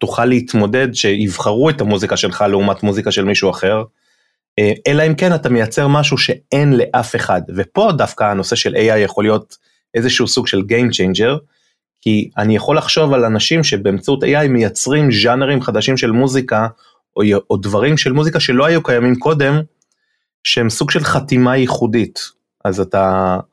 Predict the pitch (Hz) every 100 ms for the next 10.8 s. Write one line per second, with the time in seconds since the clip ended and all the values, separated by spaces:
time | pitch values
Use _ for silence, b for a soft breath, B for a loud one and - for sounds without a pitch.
0 | _ _ _ _ _ - 98 101 110 113
1 | 147 170 156 - 123 - 123 117 113 117
2 | 110 104 98 95 107 - 98 - - 110
3 | 113 110 107 117 117 113 98 92 113 143
4 | 156 _ _ _ _ _ - 104 127 139
5 | 147 143 123 107 - 92 - 107 139 180
6 | 214 _ _ - - 123 - 143 113 -
7 | 101 117 190 214 _ _ _ _ _ _
8 | _ 98 98 95 95 95 95 98 95 107
9 | 110 127 120 113 123 123 120 123 120 113
10 | 117 117 139 143 110 107 - -